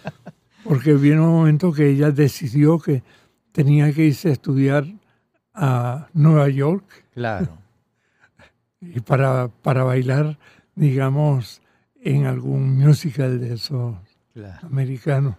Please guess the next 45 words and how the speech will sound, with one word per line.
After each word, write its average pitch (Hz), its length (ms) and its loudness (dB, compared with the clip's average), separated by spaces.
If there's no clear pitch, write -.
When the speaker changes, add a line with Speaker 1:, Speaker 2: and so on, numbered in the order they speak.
Speaker 1:
Pero 123 200 0
hoy 135 160 4
en 151 140 4
día 170 380 2
es 147 100 0
probablemente 139 720 2
de 147 80 2
las 127 160 0
mejores 123 460 0
reposteras 135 880 -4
que 123 120 -8
hay 123 140 -2
en 131 100 0
Venezuela, 127 520 -2
¿no? 131 80 4
Speaker 2:
Exactamente. 135 800 2
Menos 180 340 4
mal 208 240 4
que 190 80 2
le 160 240 4
dio 147 200 6
después 151 420 4
por 151 240 2
eso, 147 240 2
porque 131 280 0
estuvo 160 400 4
tres 156 240 4
meses 151 380 6
allá 139 300 4
en 147 100 6
Nueva 160 220 4
York 131 280 0
y 135 120 2
se 143 180 0
dio 139 180 2
cuenta 143 320 2
que 135 140 0
la 123 140 -2
vida 127 420 -2
para 131 240 2
una 139 300 2
bailarina 135 720 0
Speaker 1:
No 117 240 -4
es 110 100 -4
fácil. 98 420 -12